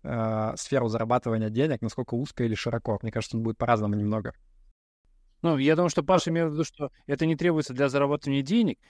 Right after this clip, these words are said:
Speaker 2: но я скорее, скорее имел в виду нечто, нечто большее, ну, как ты и сказал, э, скорее про поиск своего призвания, что ли, по жизни, да,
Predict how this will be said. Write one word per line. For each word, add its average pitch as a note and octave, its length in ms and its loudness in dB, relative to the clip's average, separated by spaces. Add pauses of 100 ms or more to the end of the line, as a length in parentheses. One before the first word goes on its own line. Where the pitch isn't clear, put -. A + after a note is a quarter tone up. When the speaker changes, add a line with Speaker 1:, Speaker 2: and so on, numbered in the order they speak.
(200)
Speaker 2:
но A2+ 140 -4
я D#3 200 2
скорее, C3+ 720 0
скорее C3 540 0
имел C3+ 200 0
в C3 60 0
виду A#2+ 180 -2
нечто, B2 560 0
нечто A#2 340 -2
большее, C#3 480 2
ну, - 180 0
как G#2+ 220 -6
ты A2+ 100 -2
и G#2 40 0
сказал, A#2+ 420 0 (380)
э, G#2+ 520 0
скорее B2 420 -2
про A#2+ 180 2
поиск C#3 560 -2
своего B2 560 0
призвания, A#2+ 640 2
что - 180 -6
ли, F#2 80 -2
по A2 140 2
жизни, G#2+ 320 -2
да, A#2 240 0